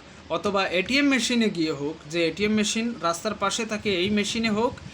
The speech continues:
বা এই, আহ, ছোট্ট এটিএম মেশিনে হোক, আপনি শুধু পাঁচবার এই এটিএম কার্ডটি ব্যবহার করবেন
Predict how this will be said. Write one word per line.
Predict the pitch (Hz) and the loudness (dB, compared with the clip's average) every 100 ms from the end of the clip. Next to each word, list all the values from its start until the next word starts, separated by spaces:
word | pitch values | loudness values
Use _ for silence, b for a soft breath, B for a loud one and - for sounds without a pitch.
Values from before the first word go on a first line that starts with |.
| B B | B B
বা | 160 180 180 185 180 | 2 4 4 2 0
এই, | 160 208 262 254 | 0 0 0 -6
আহ, | - - - - - 170 170 | -14 -20 -20 -18 -8 -6 -4
ছোট্ট | - 233 - | -4 -4 0
এটিএম | 262 220 214 233 | 2 4 2 0
মেশিনে | 220 208 226 214 | 0 0 0 0
হোক, | 196 254 - - - B B B | 0 -2 -6 -16 -18 B B B
আপনি | 175 208 254 | -2 0 0
শুধু | - 262 262 214 | 0 0 -2 0
পাঁচবার | 226 220 220 208 226 202 226 - 165 | 4 4 2 4 4 6 4 0 0
এই | 175 | 2
এটিএম | 170 170 214 233 | 2 0 0 0
কার্ডটি | 220 202 190 220 | 2 0 0 -2
ব্যবহার | 196 180 180 208 202 | 0 0 0 0 0
করবেন | 196 180 180 208 | 0 -2 0 0